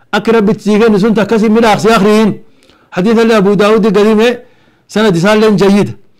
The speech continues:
Khayr-, namna, namni nam cufiri khayrkii qabeen nabiyyiin Rabbi waan inni sallallahu alayhi wa sallam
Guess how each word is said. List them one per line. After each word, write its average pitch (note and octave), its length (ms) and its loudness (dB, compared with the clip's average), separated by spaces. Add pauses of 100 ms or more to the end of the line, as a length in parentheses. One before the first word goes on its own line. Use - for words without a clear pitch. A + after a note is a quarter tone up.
(300)
Khayr-, F#3+ 300 0
namna, G#3+ 300 0 (100)
namni G3+ 200 -2
nam A3+ 160 0
cufiri A3 260 0
khayrkii A3+ 300 0
qabeen G#3 340 2 (360)
nabiyyiin A3 320 0
Rabbi G#3+ 200 0
waan A3 200 2
inni A3 220 2
sallallahu G#3+ 380 0
alayhi G#3+ 260 2
wa G3+ 100 2
sallam A3 360 0